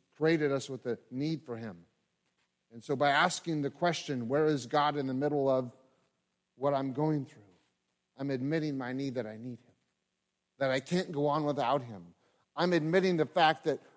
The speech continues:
there is only one who can help me through this storm, and I am desperate to know him and to sense him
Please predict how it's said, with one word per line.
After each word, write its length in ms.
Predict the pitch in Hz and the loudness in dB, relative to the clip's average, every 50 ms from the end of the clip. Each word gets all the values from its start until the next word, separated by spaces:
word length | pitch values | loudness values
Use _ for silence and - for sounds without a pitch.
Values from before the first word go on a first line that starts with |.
| _ _ _ | _ _ _
there 260 | 135 135 165 170 170 | 2 4 6 6 6
is 160 | 165 160 139 - | 6 4 2 0
only 360 | 185 185 208 214 208 202 180 | 2 4 4 4 6 4 4
one 280 | 160 151 185 190 185 175 | 4 4 4 4 4 4
who 120 | 170 160 | 2 0
can 160 | - - 156 | -2 -4 -4
help 320 | 147 143 170 185 190 185 151 | -2 4 6 6 6 4 0
me 240 | 139 120 107 95 - _ _ _ | -6 -8 -10 -10 -14 _ _ _
through 220 | - 175 190 202 180 | 0 2 2 2 2
this 180 | 156 160 - - | 0 -2 -4 -6
storm, 540 | - - 175 165 160 147 131 113 113 110 101 _ _ _ _ _ - | -6 -4 -2 0 0 0 0 -2 -4 -6 -8 _ _ _ _ _ -6
and 140 | 156 151 147 | -4 -2 -2
I 100 | 156 156 | 0 0
am 160 | 151 143 135 | -2 -2 0
desperate 540 | 139 175 175 170 - - - 135 117 - - | 2 2 2 2 0 -4 -8 -12 -14 -12 -10
to 100 | 147 139 | -8 -4
know 260 | 139 147 160 165 160 | 0 2 4 4 4
him 300 | 139 131 107 87 90 98 | 2 -2 -8 -12 -14 -16
and 120 | 104 110 110 | -16 -14 -12
to 160 | 127 110 107 | -12 -12 -12
sense 400 | - - 180 180 185 175 - - | -12 -8 -6 -6 -6 -6 -8 -10
him 320 | 139 117 104 101 95 95 | -12 -12 -12 -14 -16 -18